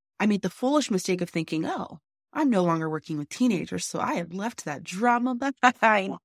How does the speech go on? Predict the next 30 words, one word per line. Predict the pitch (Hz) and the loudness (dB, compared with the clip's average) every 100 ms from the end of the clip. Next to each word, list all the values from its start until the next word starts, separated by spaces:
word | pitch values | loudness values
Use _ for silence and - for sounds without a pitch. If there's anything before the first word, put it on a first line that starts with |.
| _ - | _ -8
You | 226 196 | 0 4
know, | 180 180 185 - | 6 6 2 -2
I | - 233 | 0 6
found | 233 226 | 6 6
out | 202 | 4
very | 208 202 | 2 0
quickly | - 254 - 247 | 0 -2 0 0
that | 180 - | -2 -2
even | 240 302 294 | -2 0 2
though | 254 269 208 | 2 2 2
my | 185 | 0
clients | - 214 240 220 - | 0 2 2 2 -2
were | 185 | -4
these | 180 180 175 - _ | 0 -2 -2 -10 _
high-achieving, | - 233 262 311 311 - 185 180 165 170 180 _ _ | -10 -2 0 0 -2 -4 -4 -4 -4 -6 -10 _ _
charismatic, | - 226 240 240 180 165 180 247 277 - _ _ _ - | -6 0 2 2 0 -2 -2 -4 -6 -14 _ _ _ -16
very, | 165 190 190 196 190 - | -2 0 2 2 0 4
uh, | 180 175 175 - - | 4 4 2 -6 -6
determined | 196 180 - 214 220 202 | -4 -4 -4 0 0 0
women, | 220 247 156 175 _ _ _ - | -2 -4 -6 -12 _ _ _ -18
they | 147 175 160 196 - | -4 0 0 0 -2
too | - 330 359 - - - | -4 -4 -4 -8 -10 -4
were | 185 175 | 0 0
privately | - - 165 151 156 170 156 156 190 254 _ _ - | -2 2 2 2 -2 -4 -2 -4 -6 -10 _ _ -10
struggling | - 151 156 165 180 | -4 -2 -2 0 0
with | 196 190 | 0 0
issues | 156 - 160 | -4 -2 -4
with | 175 170 | -2 -2
other | 170 170 | -2 -2
women. | 214 196 - | -4 -6 -8